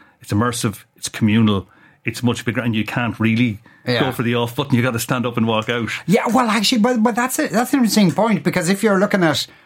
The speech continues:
Speaker 2: where are kids at now, that isn't necessarily where their parents would like them to be, if you
Speaker 1: Yeah.
Speaker 2: know what I mean. So that you're kinda steering a, a, a line there to a certain extent.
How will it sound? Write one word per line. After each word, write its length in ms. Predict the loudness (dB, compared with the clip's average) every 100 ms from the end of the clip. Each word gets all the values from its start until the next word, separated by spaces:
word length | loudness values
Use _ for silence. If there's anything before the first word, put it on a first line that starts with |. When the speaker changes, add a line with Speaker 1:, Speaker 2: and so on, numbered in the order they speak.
| _
Speaker 2:
where 260 | 0 2 4
are 160 | 2 0
kids 360 | 0 0 0
at 260 | -2 -2 0
now, 360 | 0 0 -4
that 180 | -2 -2
isn't 260 | 0 2 2
necessarily 600 | 2 -2 -2 0 2 2
where 180 | 0 0
their 160 | 0
parents 540 | 0 -2 0 2 2 0
would 120 | 0
like 280 | 0 0 -2
them 160 | -2
to 120 | -2
be, 300 | -2 -2 -4
if 100 | -2
you 60 | -2
Speaker 1:
Yeah. 60 | -2
Speaker 2:
know 100 | -4
what 140 | -2
I 80 | 0
mean. 240 | 0 -4
So 240 | -2 0 0
that 140 | -2
you're 240 | -2 -2 0
kinda 200 | -2 -2
steering 360 | -2 -2 0
a, 60 | 0
a, 500 | -2 -2 -4 -4 -4
a 80 | -2
line 280 | -2 0 0
there 180 | -2 -8
to 100 | -12
a 60 | -10
certain 280 | -12 -12 -14
extent. 400 | -10 -10 -10